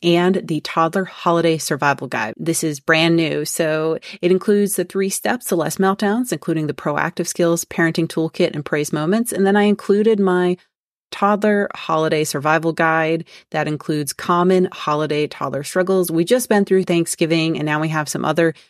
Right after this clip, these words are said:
celebratory holidays coming up, uh, depending on what you celebrate. And so I want to help you rock the holidays with your toddlers. So I included my festive flow framework,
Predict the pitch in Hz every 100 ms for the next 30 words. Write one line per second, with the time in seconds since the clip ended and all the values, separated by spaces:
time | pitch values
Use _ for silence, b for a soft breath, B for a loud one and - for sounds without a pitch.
0 | _ - - 156 156 156 - 156 156 151
1 | 151 143 147 147 147 - 143 139 147 156
2 | 165 _ _ _ _ 151 143 143 156 151
3 | 151 147 135 151 208 208 202 190 175 -
4 | 160 156 151 147 151 - 160 151 147 b
5 | _ _ _ _ 165 156 165 160 - -
6 | _ 170 147 151 - 165 151 156 - 139
7 | 143 156 - 170 151 143 147 147 147 147
8 | 147 139 147 - 147 143 147 156 - b
9 | _ - 147 143 - 165 156 147 - 165
10 | 175 - 185 - 180 165 165 - 170 170
11 | 180 185 247 -